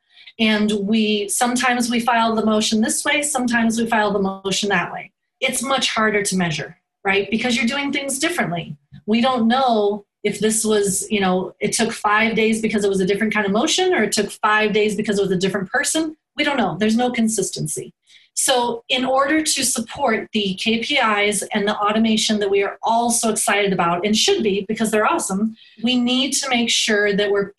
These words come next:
putting in the underlying systems that are going to support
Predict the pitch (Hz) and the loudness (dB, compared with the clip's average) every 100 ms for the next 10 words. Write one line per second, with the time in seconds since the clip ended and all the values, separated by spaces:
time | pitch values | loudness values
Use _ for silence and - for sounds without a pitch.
0 | - 233 262 262 214 208 202 196 - 208 | -4 -2 0 0 -2 0 -2 -2 -2 0
1 | 233 240 233 208 196 190 196 190 - 208 | 2 2 2 2 2 2 0 -2 -2 -4
2 | - 180 170 170 147 _ _ _ 214 214 | -2 -2 0 0 -4 _ _ _ 0 0
3 | 196 202 202 196 202 - 202 - 233 214 | 2 2 2 0 -2 -2 -4 -6 -2 0
4 | 190 180 | 0 -4